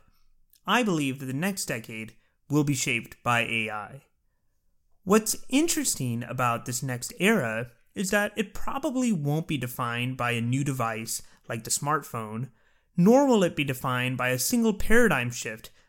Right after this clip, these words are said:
such as the transition to cloud services. Instead, it will simply be the world around us becoming simpler, smarter, and more personalized.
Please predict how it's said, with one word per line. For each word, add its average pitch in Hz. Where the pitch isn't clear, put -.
such 180
as 151
the 151
transition 143
to 127
cloud 120
services. -
Instead, 220
it -
will 247
simply 285
be 151
the 147
world 247
around 127
us 123
becoming 131
simpler, 208
smarter, 139
and 127
more 123
personalized. 113